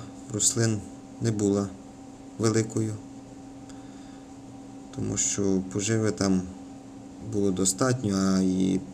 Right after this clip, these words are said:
потреба розростатися кореневій системі не було куди і чому. Тим, тим паче, що вона зразу була поражена хворобою.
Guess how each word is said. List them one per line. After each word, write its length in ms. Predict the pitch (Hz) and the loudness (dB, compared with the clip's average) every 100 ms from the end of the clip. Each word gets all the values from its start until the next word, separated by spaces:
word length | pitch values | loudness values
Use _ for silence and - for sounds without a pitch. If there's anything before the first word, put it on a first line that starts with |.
| - | -4
потреба 420 | 98 92 110 101 | -4 0 2 4
розростатися 680 | 98 95 95 - 104 95 98 | 4 4 2 2 2 2 0
кореневій 440 | 95 98 98 101 | 0 2 2 2
системі 500 | 98 - - 98 95 | 2 0 0 2 4
не 120 | 90 90 | 4 2
було 320 | 87 85 85 - | 0 -2 -2 -4
куди 260 | 80 80 - - - - - - - - - - - - | -4 -4 -4 -10 -14 -16 -16 -16 -16 -16 -16 -16 -16 -10
і 40 | - | -4
чому. 420 | - 98 80 65 - - - - - - - - - - - - - - - - - - | -2 0 -2 -4 -8 -14 -16 -16 -16 -16 -16 -16 -16 -16 -16 -16 -16 -16 -16 -16 -14 -4
Тим, 220 | 104 95 - | -2 -2 -4
тим 140 | - 98 | -4 -2
паче, 340 | 104 113 - | 4 4 4
що 420 | - - 95 92 90 - - - - - - | 4 4 4 2 2 -8 -14 -16 -14 -16 -6
вона 220 | 92 95 | 0 2
зразу 320 | 95 101 98 | 4 2 2
була 260 | 92 92 90 | 2 4 2
поражена 560 | 92 92 87 85 - 82 - - - - - - | 2 2 2 0 -4 -6 -10 -16 -16 -16 -16 -8
хворобою. 420 | 98 87 73 - | -2 0 -2 -6